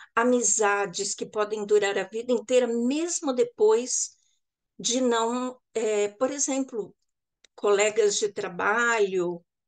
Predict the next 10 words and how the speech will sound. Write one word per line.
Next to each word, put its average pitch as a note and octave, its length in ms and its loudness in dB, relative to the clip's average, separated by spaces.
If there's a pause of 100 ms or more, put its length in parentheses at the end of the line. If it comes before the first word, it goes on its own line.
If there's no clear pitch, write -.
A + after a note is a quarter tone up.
(140)
que B3+ 100 2
depois G#3+ 380 4
se G#3 100 0
tornaram F#3+ 640 -6
amigos. G3 1000 -6 (2000)
E C4+ 120 -2
adaptação C4+ 1000 0 (100)
e B3 100 -4
diversidade A#3+ 1120 -2
cultural. G#3+ 800 -4